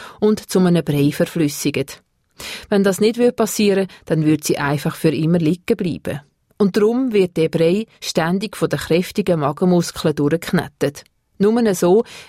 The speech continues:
werden die Nährstoffe, also das, was der Körper braucht und darum zurückbehalten, rausgeschafft. Die Nährstoffe vermischen sich dann mit dem Magensaft und werden weiter transportiert.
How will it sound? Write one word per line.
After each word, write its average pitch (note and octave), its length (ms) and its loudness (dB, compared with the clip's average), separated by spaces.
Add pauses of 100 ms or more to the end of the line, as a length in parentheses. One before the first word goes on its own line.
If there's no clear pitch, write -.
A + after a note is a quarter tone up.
werden F3 300 2
die E3 60 0
Nährstoffe, G3+ 680 0
also - 220 -4
das, C#3+ 340 -2
was D#3 160 -6
der D3+ 120 -4
Körper D3 400 -2
braucht G3 500 -2
und D3+ 200 -2
darum E3 200 0
zurückbehalten, F3+ 720 0 (340)
rausgeschafft. - 960 -2 (340)
Die G#3+ 140 2
Nährstoffe F#3+ 600 -2 (300)
vermischen F3 540 0
sich - 160 -2
dann D3+ 180 0
mit D3+ 200 -2
dem D3+ 80 0
Magensaft F3 680 -2 (240)
und F#3 160 2
werden D#3+ 380 0
weiter D#3 340 -4
transportiert. D3 920 -2